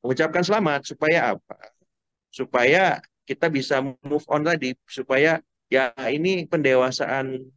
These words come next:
publik juga, ya para pendukung-pendukungnya, bahwa dalam kompetisi elektoral yang kompetitif seperti kemarin, menang dan kalah itu wajar, ya. Menang dan kalah itu biasa.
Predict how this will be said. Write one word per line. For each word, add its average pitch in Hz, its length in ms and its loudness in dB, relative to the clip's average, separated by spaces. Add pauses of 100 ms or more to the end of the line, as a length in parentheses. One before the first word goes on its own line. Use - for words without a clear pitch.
(160)
publik 151 400 -2
juga, 165 480 0 (160)
ya 156 160 -6
para 131 240 -2
pendukung-pendukungnya, 135 960 -2
bahwa 120 320 0
dalam 117 400 0
kompetisi 120 800 -6 (400)
elektoral 123 640 2
yang 117 160 0
kompetitif 120 560 -6
seperti - 480 -6
kemarin, 123 720 2 (400)
menang 139 240 2
dan 135 160 2
kalah 131 240 2
itu 135 240 0
wajar, 113 560 4 (320)
ya. 151 320 -4 (440)
Menang 139 320 0
dan 135 160 2
kalah 135 320 2
itu 143 240 0
biasa. 127 560 2